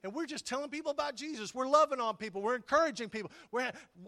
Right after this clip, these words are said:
I, one guy was dressed up like the church lady. Remember Saturday Night Live, the church lady? And, and he was going around carrying a Bible. One of my Bible, one of my buddies walked up and said,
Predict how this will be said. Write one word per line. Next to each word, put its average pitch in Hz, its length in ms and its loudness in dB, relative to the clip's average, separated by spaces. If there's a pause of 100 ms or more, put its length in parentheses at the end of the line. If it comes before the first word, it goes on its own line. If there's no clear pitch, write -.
I, - 180 -6
one 277 260 4
guy 214 240 8
was 196 220 0
dressed 240 260 2
up 233 140 2
like 226 160 4
the 247 80 -4
church - 420 6
lady. 156 300 6
Remember 226 300 8
Saturday 226 340 8
Night 220 220 6
Live, 226 440 8
the 180 180 4 (480)
church - 360 4
lady? 254 340 -2
And, 185 100 -6 (280)
and 196 280 0
he 175 140 -8
was 233 120 -10
going 226 160 0
around 226 180 0
carrying 233 260 2
a - 20 0
Bible. 226 380 2
One 233 140 0
of 226 60 -2
my 208 120 4
Bible, 214 640 2
one 208 180 0
of 220 60 -2
my 202 100 2
buddies 214 400 0
walked 202 300 6
up 196 140 2
and 185 80 -8
said, 196 180 2